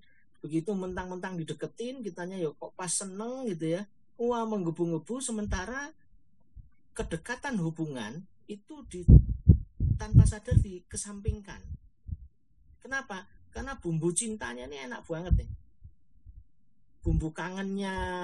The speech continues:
bumbu, waduh, disayang-sayang orang. Padahal survei membuktikan rasa sayang itu pada waktu pacaran, pada waktu menikah itu ekspresinya sudah berbeda.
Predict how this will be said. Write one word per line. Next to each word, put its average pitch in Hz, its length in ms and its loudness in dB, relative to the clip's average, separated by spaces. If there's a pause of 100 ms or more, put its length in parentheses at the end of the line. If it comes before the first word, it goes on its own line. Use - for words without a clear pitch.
(180)
bumbu, 165 640 -2
waduh, 180 320 -6
disayang-sayang 170 720 -4
orang. 180 640 -8 (560)
Padahal 226 560 -8 (960)
survei 240 400 -8
membuktikan 226 800 -6
rasa 220 300 -6
sayang 226 420 -4
itu 269 380 -10 (440)
pada 165 260 -4
waktu 170 200 -2
pacaran, 202 600 4
pada 196 200 2
waktu 175 280 6
menikah 233 440 2
itu 240 380 -2 (1400)
ekspresinya 254 640 0
sudah 226 220 2
berbeda. 208 680 2